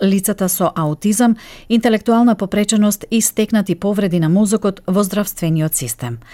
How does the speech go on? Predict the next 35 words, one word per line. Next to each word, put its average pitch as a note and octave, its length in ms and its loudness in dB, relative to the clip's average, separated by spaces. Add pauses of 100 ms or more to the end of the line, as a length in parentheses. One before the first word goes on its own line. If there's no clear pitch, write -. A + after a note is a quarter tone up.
(380)
Рочиштето B3 500 0
ќе F#3+ 220 -2
трае G3+ 260 0
до E3+ 100 0
две D#3+ 180 0
недели, F3+ 360 2
а G#3+ 140 2
лицата F3+ 340 -2
кои E3 160 -2
имаат D#3 320 0
искуство F3 500 -2
со E3 260 -2
инвалидитет E3+ 760 0 (340)
имаат A#3 320 2
можност G#3+ 600 2
да E3 140 2
дадат D3+ 500 -2
докази G#3+ 540 0
во A#3+ 120 0
соработка G3+ 520 -2
со - 140 -6
групите G#3 400 -2
за F#3 220 0
застапување F3 840 -2
и F3 240 -2
родителите. D3+ 680 -4 (600)
Затворена A3+ 480 2
сесија G#3+ 360 2
за F3+ 280 2
запознавање F#3 640 0
беше E3+ 260 -2
одржана F#3 480 0
за F3 140 -2
сведоците D3+ 560 -4
вчера, G#3 400 -2